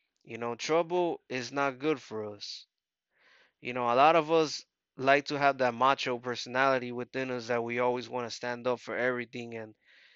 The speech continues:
and act tough, you know, and show off to the girls, you know,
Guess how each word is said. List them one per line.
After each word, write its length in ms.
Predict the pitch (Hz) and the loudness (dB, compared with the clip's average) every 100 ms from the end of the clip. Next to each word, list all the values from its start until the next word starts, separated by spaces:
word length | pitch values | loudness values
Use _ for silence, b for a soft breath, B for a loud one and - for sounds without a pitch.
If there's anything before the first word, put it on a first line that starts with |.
| b b b | b b b
and 560 | 120 120 117 113 107 110 _ _ _ _ _ _ - | -4 -2 -4 -6 -12 -20 _ _ _ _ _ _ 0
act 300 | 123 117 - | 2 2 -2
tough, 500 | - 135 123 110 - | 0 2 2 0 -10
you 180 | 113 117 | -12 -8
know, 280 | 117 117 113 | -6 -6 -6
and 280 | 110 104 - _ _ _ _ _ _ _ | -8 -12 -20 _ _ _ _ _ _ _
show 320 | - - 131 131 | -12 -6 -2 2
off 240 | 127 120 | 2 0
to 140 | - | -6
the 120 | 117 110 | -10 -6
girls, 680 | 127 135 131 127 123 113 117 | -2 2 2 2 -2 -6 -10
you 120 | 123 | -6
know, 320 | 123 123 | -4 -6